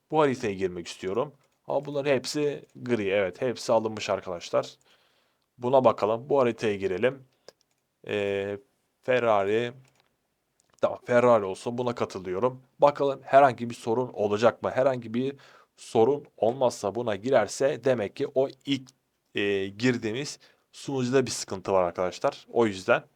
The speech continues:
oyun çöktü oluyor. Evet, şu an burada herhangi bir sıkıntı olduğunu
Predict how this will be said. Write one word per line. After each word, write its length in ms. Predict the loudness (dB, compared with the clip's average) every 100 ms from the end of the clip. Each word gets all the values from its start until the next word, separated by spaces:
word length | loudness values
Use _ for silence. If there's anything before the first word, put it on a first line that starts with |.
| _ -2
oyun 200 | -2 -2
çöktü 400 | -4 -4 -4 -4
oluyor. 360 | -4 -4 -6 -10 _ _ _ 2
Evet, 220 | 4 2
şu 260 | -6 -4 0
an 220 | 0 -4 _ _
burada 520 | -8 -6 0 0 -2 -6
herhangi 540 | -2 4 6 6 2 -4
bir 180 | -6 -8
sıkıntı 840 | -12 -12 -4 -4 -4 -6 -6 -6 _ _ _
olduğunu 480 | 0 0 -2 -8 -12